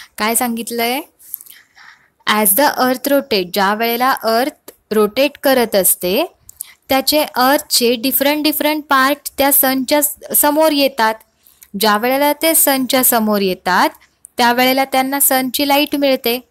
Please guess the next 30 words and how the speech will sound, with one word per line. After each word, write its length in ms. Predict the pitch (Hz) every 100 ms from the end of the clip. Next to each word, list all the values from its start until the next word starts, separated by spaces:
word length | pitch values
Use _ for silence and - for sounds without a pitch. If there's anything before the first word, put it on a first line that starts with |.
| - -
आणि 260 | 208 214 302 _
त्याच, 380 | 240 240 302 - - 202
ज्या 160 | 220 254
ऑर्डरनी 840 | 294 - 240 220 220 254 294 330
ते 160 | 320 320
येतात, 500 | 277 220 196 185 285 - - - - _ -
त्याच 280 | 190 320 302
ऑर्डरनी 480 | 240 208 202 190 180
ते 60 | 254
मागे 300 | 311 302 294
पण 280 | 294 240 196
जातात, 320 | 156 - 151 - _ _ - _ - -
बरोबर? 400 | 190 240 302 190 -
त्या 180 | 220 226
सेम 380 | 254 220 233 269
ऑर्ड-, 220 | 214 190 -
ऑर्डरनीच 640 | - 196 196 214 240 285 -
ते 100 | 277
पास 460 | 320 - 269 277 -
होत 200 | 220 196
असतात 320 | 180 - 160 - _ _ - - - - _
आणि 240 | 220 262
म्हणून 400 | 254 262 285 311
आपल्याला 460 | 302 208 214 208 233
डे 260 | 220 214 226
आणि 260 | 233 247
नाईट 380 | 233 190 214 269
वेगळ्या 280 | 220 190 214
वेगळ्या 280 | 220 226 233
भागांमध्ये 720 | 208 185 196 196 190 240